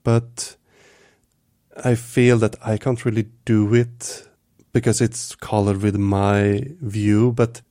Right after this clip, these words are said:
it's so, I think it's very human to, to try to explain other behaviors, but I want, don't want to do it, but it's, you know, I have to think every time I, you know, go on the keyboard and then,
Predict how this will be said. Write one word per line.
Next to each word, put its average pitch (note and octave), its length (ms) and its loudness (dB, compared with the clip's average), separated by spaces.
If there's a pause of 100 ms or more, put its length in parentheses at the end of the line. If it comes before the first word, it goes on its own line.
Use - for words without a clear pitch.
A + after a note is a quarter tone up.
(300)
it's C3+ 220 -4
so, C3+ 240 0
I - 400 -6
think C3+ 200 0
it's B2 120 -2
very A#2+ 280 4
human C3 640 2
to, A2+ 140 -6
to G#2+ 240 -8
try G#2+ 420 2
to G#2 120 -2
explain G#2+ 400 0
other G#2 420 0 (120)
behaviors, G#2+ 840 -2 (220)
but - 520 -6 (540)
I A2+ 260 0
want, A2 440 2
don't C3 300 4
want A#2 180 0
to A#2+ 60 -4
do A#2 300 2
it, B2 160 2
but A2 180 -2
it's, - 480 -8 (200)
you A#2+ 120 0
know, G#2 140 4
I G#2 100 4
have G#2 200 0
to A2 100 -4
think A2 380 -2
every G2+ 180 -2
time G#2 360 2
I, G#2 220 2 (280)
you B2 120 0
know, G2+ 180 0 (100)
go G#2+ 240 6
on G2+ 120 4
the G#2 240 0 (460)
keyboard G#2 420 4
and G2+ 160 2
then, G2+ 280 2